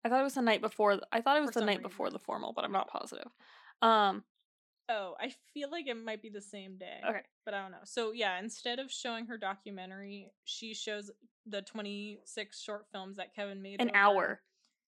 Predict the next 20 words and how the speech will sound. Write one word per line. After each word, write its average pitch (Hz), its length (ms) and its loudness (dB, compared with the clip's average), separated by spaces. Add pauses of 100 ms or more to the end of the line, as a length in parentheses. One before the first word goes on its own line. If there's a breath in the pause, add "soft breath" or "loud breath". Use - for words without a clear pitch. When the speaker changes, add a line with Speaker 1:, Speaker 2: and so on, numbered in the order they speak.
(120)
Speaker 2:
uh, 208 260 4
Speaker 1:
Yes. - 140 -14
Speaker 2:
the 202 80 -10
summer 202 240 -6
Speaker 1:
She 277 100 4
Speaker 2:
break. - 20 2
Speaker 1:
shows 269 300 4 (140)
all 233 340 10 (160)
Speaker 2:
Yeah. 220 300 0
Speaker 1:
that, 302 240 0
okay, 330 220 2
that's 220 340 6
so 247 480 4
many 269 280 2
short 214 480 0
films 208 420 0
over 202 300 2
a 202 60 0
summer 185 300 -4
break. - 460 -2